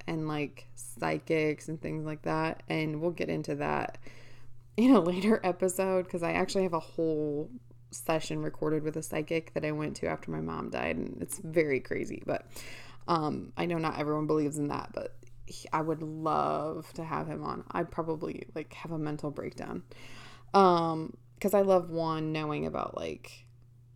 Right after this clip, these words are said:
the future, the past, loved ones that have passed on, all that kind of stuff. And then the third, p-,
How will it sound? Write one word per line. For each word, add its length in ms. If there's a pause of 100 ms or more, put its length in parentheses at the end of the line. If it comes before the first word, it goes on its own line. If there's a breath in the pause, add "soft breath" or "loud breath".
(160)
the 100
future, 800
the 120
past, 1200 (220)
loved 300
ones 260
that 80
have 120
passed 360
on, 720 (260)
all 140
that 160
kind 160
of 60
stuff. 340 (920 loud breath)
And 280
then 760
the 240
third, 960 (180)
p-, 180